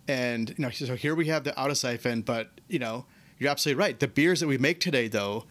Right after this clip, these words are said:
are different than the beers that we made in the mid nineties. And, you know, you've got styles like, like New England I P A, by far the most popular style to homebrew, I'm sure, you know, followed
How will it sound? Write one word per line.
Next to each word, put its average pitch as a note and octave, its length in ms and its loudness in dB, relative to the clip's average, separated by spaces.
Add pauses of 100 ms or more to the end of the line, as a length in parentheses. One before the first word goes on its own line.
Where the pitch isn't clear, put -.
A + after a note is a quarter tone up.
(140)
are B2+ 60 2
different D3 380 0
than B2 100 2
the A#2 80 2
beers A#2 360 -2
that C3 100 -6
we A#2 100 -2
made A2+ 200 -2
in G#2+ 200 -4
the G#2+ 340 -4
mid A2+ 200 -4
nineties. A#2 560 -6 (400)
And, A#2 520 0 (280)
you C#3+ 80 2
know, A2+ 100 0
you've B2 140 0
got C3 140 2
styles B2+ 360 0
like, A#2 180 0
like - 200 -4
New D3 140 4
England F#3 220 2
I D3+ 100 0
P D3 280 0
A, - 20 -2
by A#2 140 -2
far B2+ 440 2
the A2+ 100 -2
most A#2+ 160 -2
popular B2 400 -2
style A#2 220 -4
to A2 80 -6
homebrew, G#2+ 380 -4
I'm G#2 120 -6
sure, G#2+ 360 -8 (240)
you B2 80 -2
know, A2+ 220 -4 (220)
followed C3 440 2